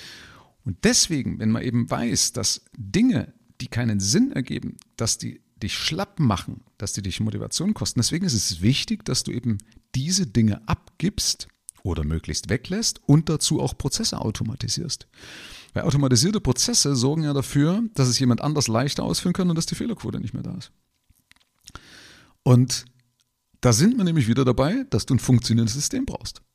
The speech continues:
Also das, was ich die ganze Zeit immer propagiere. Ja? Kannst du gerne mal endlich gehen. Du brauchst ein funktionierendes System, damit die Firma, also es geht nicht mit Bauchgefühl oder so, damit die Firma einfach so reibungslos läuft.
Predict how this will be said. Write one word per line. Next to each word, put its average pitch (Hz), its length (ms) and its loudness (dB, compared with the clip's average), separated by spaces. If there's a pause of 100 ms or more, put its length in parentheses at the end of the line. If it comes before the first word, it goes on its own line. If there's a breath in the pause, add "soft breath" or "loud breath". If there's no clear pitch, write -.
(280)
Also 101 160 0
das, 98 180 0
was 120 120 -2
ich 131 60 -4
die - 80 -4
ganze 135 220 0
Zeit 147 80 2
immer 160 160 0
propagiere. 160 540 -2 (260)
Ja? 156 220 0 (600 soft breath)
Kannst 139 220 4
du 123 40 0
gerne 123 160 4
mal 185 100 2
endlich 262 220 0
gehen. 104 120 0
Du 101 200 -4
brauchst - 560 0
ein 98 220 2
funktionierendes 123 880 2
System, 117 560 0 (320)
damit 101 320 0
die 131 60 0
Firma, 143 400 2
also 180 100 -2
es - 80 -6
geht 135 140 -4
nicht 269 120 2
mit 156 140 2
Bauchgefühl 87 560 -2
oder 90 140 -2
so, 85 180 -2 (300 loud breath)
damit 117 340 2 (240 soft breath)
die 107 60 -2
Firma 160 500 0 (300 soft breath)
einfach 120 480 0
so 92 300 -2
reibungslos 98 720 -4
läuft. - 380 -8